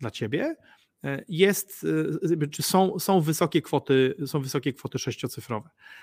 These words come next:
Dlatego, że nie będziesz miał, e, jakby, że wpadasz w drugą pułapkę. Pierwsza pułapka to jest ta pułapka psychologiczna, że kochasz to robić,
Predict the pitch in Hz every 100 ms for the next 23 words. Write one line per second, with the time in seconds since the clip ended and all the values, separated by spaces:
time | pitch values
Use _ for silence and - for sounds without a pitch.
0 | - - 120 - 170 139 117 151 254 -
1 | _ - 131 127 131 156 180 - 143 139
2 | 139 - 156 151 165 160 139 143 - 175
3 | 143 135 208 170 139 131 110 - - 202
4 | 233 - 208 - 190 180 170 170 170 -
5 | - - 170 147 156 120 123 143 147 -
6 | 131 110 107